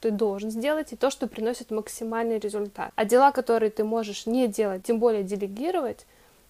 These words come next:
ты от себя убираешь. И вот эта матрица, она позволяет, на самом деле, она уже просто в голове потом начинает работать сама, автоматически, когда ты понимаешь, что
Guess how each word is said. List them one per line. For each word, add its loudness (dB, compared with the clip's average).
ты 2
от 0
себя 0
убираешь. -4
И -2
вот 0
эта 0
матрица, -2
она -2
позволяет, 0
на -4
самом -2
деле, 2
она -2
уже -4
просто -6
в -10
голове 2
потом -2
начинает -8
работать -6
сама, -4
автоматически, -6
когда -10
ты -8
понимаешь, -4
что -4